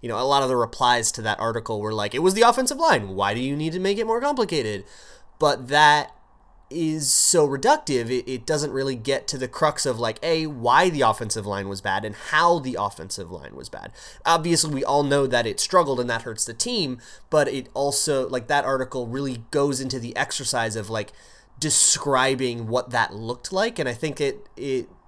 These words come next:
examines the failures up front in a way that I don't think you're really gonna see from anybody else. And it took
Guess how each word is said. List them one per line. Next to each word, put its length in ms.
examines 680
the 100
failures 880
up 200
front 420
in 100
a 80
way 360
that 180
I 80
don't 200
think 200
you're 100
really 200
gonna 160
see 200
from 180
anybody 380
else. 300
And 600
it 300
took 580